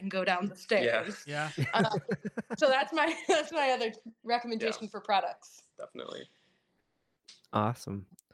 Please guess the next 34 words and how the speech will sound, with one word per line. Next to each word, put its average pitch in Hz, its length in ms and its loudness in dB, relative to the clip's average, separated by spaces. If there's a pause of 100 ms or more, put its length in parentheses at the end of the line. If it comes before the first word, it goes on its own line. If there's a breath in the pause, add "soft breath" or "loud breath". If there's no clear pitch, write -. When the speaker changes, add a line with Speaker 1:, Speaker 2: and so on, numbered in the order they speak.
(120)
Speaker 4:
All 117 160 2
right. 113 320 2
Well, 123 260 4
thank 165 280 0
you 214 80 -4
both 151 220 2
so 131 200 -2
much 131 200 -2
for 113 80 -2
coming 107 280 -4
on. 101 200 -2
We 127 120 2
appreciate 107 680 -2
it. 110 240 2
And, 110 420 0
uh, 113 60 -2
you 113 180 2
know, 110 220 2
it's 110 120 -2
been 120 140 -2
so 139 260 4
nice 120 320 2
to 117 120 -2
hear 113 400 0
a 113 100 2
whole 135 340 4
different 127 280 -2
perspective 107 540 0
and 107 120 2
a 104 60 0
whole 120 180 8
different 113 340 0
life, 101 460 0
uh, 101 460 4